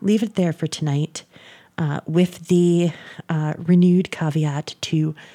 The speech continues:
not panic. Okay, so let's, let's move on now. <laughs> We're gonna talk about regular old science stuff for the rest of the night. So we're gonna start out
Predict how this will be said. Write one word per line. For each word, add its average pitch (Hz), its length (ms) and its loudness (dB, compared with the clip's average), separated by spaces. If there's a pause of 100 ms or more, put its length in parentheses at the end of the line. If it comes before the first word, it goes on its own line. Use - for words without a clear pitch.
(260)
not 143 500 -2 (180)
panic. - 640 -12 (800)
Okay, 220 200 -4 (400)
so 202 420 -4
let's, - 340 -6
let's - 260 -8
move 247 220 6
on 160 240 2
now. 131 260 -8 (400)
<laughs> - 760 -6
We're 180 100 0
gonna 151 160 0
talk 151 220 -4
about 139 260 -2
regular 208 480 2
old 190 220 2
science 139 420 -2
stuff 139 180 -10
for - 140 -10
the 139 100 -4
rest 143 240 -8
of 147 60 -6
the 143 60 -2
night. 131 380 -6 (1600)
So 170 600 0
we're 196 120 0
gonna 226 160 2
start 269 280 -2
out 143 260 -2